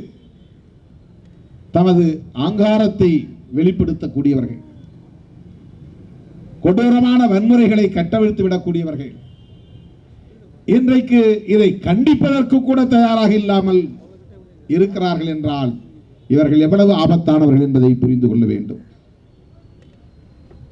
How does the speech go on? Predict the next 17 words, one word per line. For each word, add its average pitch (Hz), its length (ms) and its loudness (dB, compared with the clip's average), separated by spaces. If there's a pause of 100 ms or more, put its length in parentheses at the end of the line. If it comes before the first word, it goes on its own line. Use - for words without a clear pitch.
(540)
இப்படிப்பட்டவர்களின் 240 920 2
கைகளில் 233 480 4
மீண்டும் 233 380 2
ஆட்சி 240 300 0
அதிகாரம் 220 440 2
சிக்கினால் 220 560 0 (1200)
இந்த 180 220 2
தேசத்தின் 233 580 0
நிலை 233 160 4 (220)
என்னவாகும் 247 580 2
என்பதை 220 300 0 (140)
எண்ணி 202 160 -2 (100)
பார்க்க 180 320 -4
வேண்டும். 170 320 -10 (640)
இன்றைக்கு 214 400 -2
பொள்ளாச்சியிலே 247 760 2 (220)
நடந்திருக்கிற 233 520 0